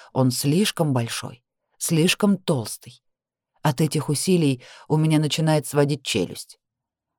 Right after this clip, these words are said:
Ратмиру будто надоедает мое невнятное копошение. Тяжелая рука мужчины оживает на моем затылке, и одним движением он буквально нанизывает мой рот на свой член.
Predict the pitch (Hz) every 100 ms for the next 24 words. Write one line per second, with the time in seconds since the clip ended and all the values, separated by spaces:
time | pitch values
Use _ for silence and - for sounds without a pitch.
0 | _ _ - 156 208 - 254 240 196 233
1 | 220 220 208 226 202 208 120 120 131 131
2 | 131 127 131 120 131 123 123 127 135 -
3 | 120 123 143 _ _ _ _ _ _ _
4 | - 151 165 160 156 151 151 156 151 139
5 | - 156 147 139 147 156 170 160 156 151
6 | 151 151 143 139 185 185 - 208 - -
7 | - - 220 226 180 202 170 170 170 240
8 | 226 214 - 202 190 160 185 - 185 202
9 | 185 180 170 160 165 185 180 170 160 156
10 | 143 139 160 - - 135 127 127 120 120
11 | - 110 120